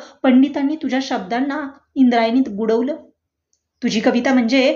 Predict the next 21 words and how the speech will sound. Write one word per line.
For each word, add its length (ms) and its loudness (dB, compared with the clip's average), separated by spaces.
कातडीसारखं 800 0
जगण्याला 520 -2
चिकटलेली. 640 0
आम्ही 260 2
तयार 280 2
करतो 320 -2
वाफे, 480 -6
त्यात 200 2
काही 360 2
तुझ्यासारखं 560 2
पेरावं 540 0
म्हणून, 240 -2
पण 280 4
महापुरात 600 0
आमचे 360 -2
शब्द 340 0
मातीला 460 -2
घट्ट 380 0
धरू 220 4
शकत 340 -4
नाहीत. 300 -6